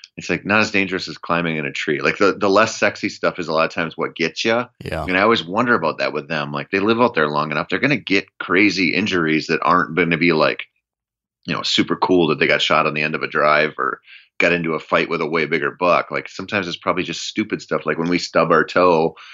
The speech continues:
Speaker 1: you know, like, on the end table in the dark when you're going to bed or something.
Speaker 2: Right. Yeah. And, you know, that, that's a interesting point. Like,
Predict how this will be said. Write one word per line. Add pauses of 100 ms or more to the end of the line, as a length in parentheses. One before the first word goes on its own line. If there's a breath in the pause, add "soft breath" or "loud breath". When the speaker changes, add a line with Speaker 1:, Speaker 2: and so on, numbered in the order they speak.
(220 loud breath)
Speaker 1:
you
know,
like, (440 soft breath)
on
the
end
table
in
the
dark
when
you're
going
to
bed
or
something.
Speaker 2:
Right. (640 loud breath)
Yeah.
And,
you
know,
that,
that's
a (200)
interesting
point.
Like,